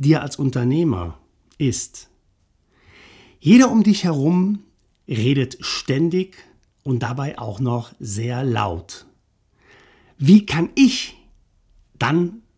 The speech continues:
einzigartig sein? Und wie werde ich in dieser lauten Welt wahrgenommen? Die Antwort auf diese beiden Fragen liegt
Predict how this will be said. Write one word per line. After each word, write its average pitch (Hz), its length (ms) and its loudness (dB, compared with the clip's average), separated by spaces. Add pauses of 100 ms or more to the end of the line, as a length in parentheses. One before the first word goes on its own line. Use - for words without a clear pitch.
(280)
einzigartig 131 840 -4
sein? 92 420 -10 (1600)
Und 254 420 8 (480)
wie 147 140 4
werde 165 220 4
ich - 480 0
in 180 100 4
dieser 151 260 2
lauten 175 520 2
Welt 139 460 -2 (720)
wahrgenommen? 98 760 -4 (3000)
Die - 120 -6
Antwort 220 720 0 (180)
auf - 100 -20
diese 123 200 -2
beiden 120 340 -2
Fragen 123 760 -2 (140)
liegt - 580 -8